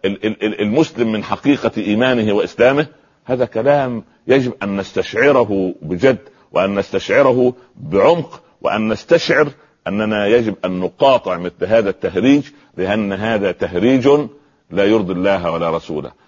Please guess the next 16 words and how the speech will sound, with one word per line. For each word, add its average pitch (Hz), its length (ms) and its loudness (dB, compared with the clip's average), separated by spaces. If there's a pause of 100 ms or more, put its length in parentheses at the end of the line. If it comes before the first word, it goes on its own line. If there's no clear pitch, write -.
(280)
أقول 123 420 2
للمنفقين 92 640 -2
على 90 240 -2
مثل 98 240 -4
هذه 92 280 0
القنوات: 92 520 -2 (280)
اتقوا - 360 -4
الله 92 300 2
رب 90 200 0
العالمين، 87 540 -2 (280)
فرب 95 280 2
العباد 92 380 2
سائلكم 87 540 -2
عن 85 120 -6
هذه 90 260 -2
الأموال. 104 420 -2